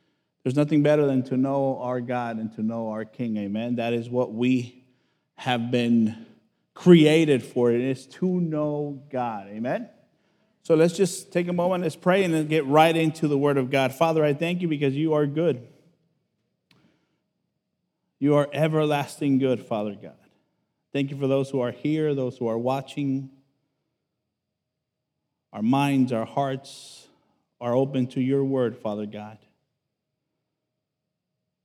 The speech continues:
There's so much that we need to know from you, Jesus. We lack so much, Father God.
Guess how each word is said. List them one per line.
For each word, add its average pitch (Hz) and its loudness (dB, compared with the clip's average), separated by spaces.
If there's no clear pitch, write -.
There's 113 -14
so 143 0
much 139 0
that 120 -4
we 127 0
need 127 2
to 120 -2
know 117 -2
from 113 -8
you, 113 -8
Jesus. 107 -12
We 120 -2
lack 139 0
so 147 -2
much, 139 -4
Father 107 -14
God. 98 -20